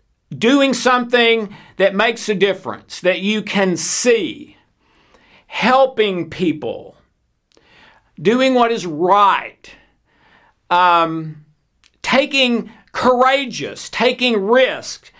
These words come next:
in order to help someone or to accomplish something. So truth, you don't tell lies, you tell the truth. Uh,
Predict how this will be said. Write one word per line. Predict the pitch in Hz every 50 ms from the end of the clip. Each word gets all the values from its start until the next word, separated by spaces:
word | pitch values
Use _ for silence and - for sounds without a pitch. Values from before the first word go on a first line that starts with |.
| _ _ -
in | 190 196 214
order | 220 240 240 226 226 214
to | 214 - 208 202 190 185 180 170 - - - - _ _
help | - - 233 277 - -
someone | - - 226 220 208 196 190 180 175 165 165 160
or | 156
to | 156 - - 220 202
accomplish | 180 - - - 202 214 220 202 - 190 160 151 143 147 -
something. | - 170 147 135 127 123 - 120 110 104 98 98 - - - - - - -
So | - - 214 214 202 180 - - - _ _ _ _ _ _ _
truth, | - - - - 339 330 320 285 233 156 117 - - 208 202
you | 196 220 254
don't | 247 247 262 254 - -
tell | 214 240 262 254 240 226
lies, | 226 233 233 220 180 143 131 127 123 170
you | 180
tell | 175 - - 220 240 240 233
the | 233 214
truth. | - - 226 247 240 214 165 110 101 104 - - _ _ _ _ _ _ _ _ _ _ _ _
Uh, | - 185 185 190 180 175 160 147 -